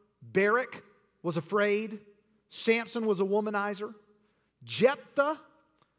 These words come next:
spoke before he thought about what he was saying. David, an adulterer and a murderer.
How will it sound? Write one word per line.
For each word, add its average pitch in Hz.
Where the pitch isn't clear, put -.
spoke 226
before 196
he 175
thought 202
about 196
what 185
he 180
was 165
saying. 202
David, 180
an 147
adulterer 147
and 147
a -
murderer. 156